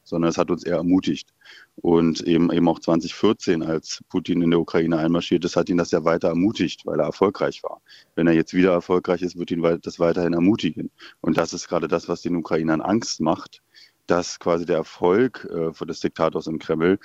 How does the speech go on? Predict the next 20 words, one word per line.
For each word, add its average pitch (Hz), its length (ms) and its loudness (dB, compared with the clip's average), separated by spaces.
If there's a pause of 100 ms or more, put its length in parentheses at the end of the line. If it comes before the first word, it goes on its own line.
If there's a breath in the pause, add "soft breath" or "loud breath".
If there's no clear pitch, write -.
(280 loud breath)
ihn 95 140 0
zu 87 160 -2
weiter 82 340 2
Aggression 85 520 -2
ermutigt. 85 580 -2
Und 78 140 -10
das 82 120 -6
ist, 87 140 -8
glaube 82 220 2
ich, 80 80 -4
auch 78 80 2
etwas, - 400 -4
was 85 140 -4
für 85 100 -12
den 80 100 -6
Rest 78 220 -4
von 80 160 0
Europa 76 420 0
gefährlich - 460 -10
ist. - 180 -20